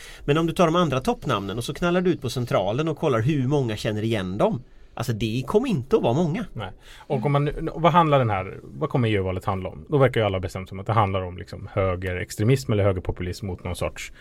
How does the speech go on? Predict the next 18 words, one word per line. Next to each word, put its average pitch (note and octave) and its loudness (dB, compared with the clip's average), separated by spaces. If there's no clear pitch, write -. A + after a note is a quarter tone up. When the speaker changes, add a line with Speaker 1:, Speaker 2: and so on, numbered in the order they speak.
Speaker 2:
den G#2 4
liberala F#2 4
samhällsmodellens F2 -2
bevarande. F#2 4
Och G#2+ -2
det C#3 6
ska A#2+ 4
alla F2+ 0
kampanja - -10
på. - -12
Eh, G#2+ -2
från G#2+ 2
liksom G2 0
socialdemokrater F2+ 0
till E2+ -4
moderater F#2+ 2
typ. - -10
Eh, G2 2